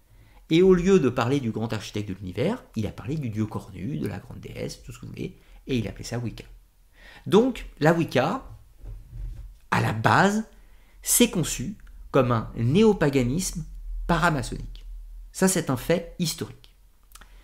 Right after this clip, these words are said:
Maintenant, est-ce que Gérald Gardner est un sataniste ? Est-ce que la Wicca est sataniste ? Eh bien, plusieurs points. Tout d'abord, ça n'a pas été créé dans ce but. Gérald Gardner n'a pas créé la Wicca pour être un sataniste. Le diable n'y est pas invoqué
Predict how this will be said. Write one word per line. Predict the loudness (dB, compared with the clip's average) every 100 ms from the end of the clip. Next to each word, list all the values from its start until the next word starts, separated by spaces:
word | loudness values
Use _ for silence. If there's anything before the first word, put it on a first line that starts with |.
| _ _ _ _
Maintenant, | 2 2 2 -4 -6 -20 -8
est-ce | -6 -4
que | -6
Gérald | -8 -8 -8
Gardner | -8 -6 -8
est | -8 -8
un | -8
sataniste ? | -6 -6 -4 -6 -6 -8
Est-ce | -8 -4
que | -6
la |
Wicca | -6 -4 -2 -2
est | -8
sataniste ? | -10 -10 -12 -16 -8 0 2 4
Eh | 2
bien, | 2 -6 -16 -20 -2
plusieurs | 0 0 -4
points. | -16 -20 -20 -20 -20 -20 -18 -18 -18 -14
Tout | -2 2
d'abord, | 4 4 4 -2 -12 _ _ -20 _ -20 -10 -2
ça | 0
n'a | 2 2
pas | 4 4
été | 2 -4
créé | 0 0
dans | 0
ce | -2 -4
but. | -4 -12 -18 -20 _ _ _ _ -6
Gérald | -4 -2
Gardner | -2 0 -2
n'a | -2
pas | -2 -4
créé | -2 -2 -2
la | -4
Wicca | -2 0 0
pour | 0 -2
être | -2 -2
un |
sataniste. | -4 -2 -2 -4 -12 _ _ -20 -20 -20 -20 _ _ _ _ _
Le | -6
diable | 2 6 8 6 2
n'y | -2 0
est | 2
pas | 2
invoqué | 2 2 0 2 0 0